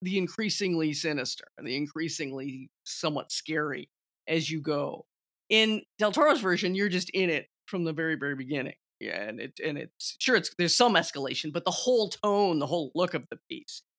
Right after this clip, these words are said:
is hellfire and damnation from, from beginning to end,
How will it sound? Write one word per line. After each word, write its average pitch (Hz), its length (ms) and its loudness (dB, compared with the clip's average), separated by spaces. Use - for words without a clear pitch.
is 175 160 2
hellfire 151 600 2
and 147 200 -2
damnation 135 720 -2
from, 120 340 -8
from 143 160 -6
beginning 123 360 -10
to - 120 -2
end, 175 320 4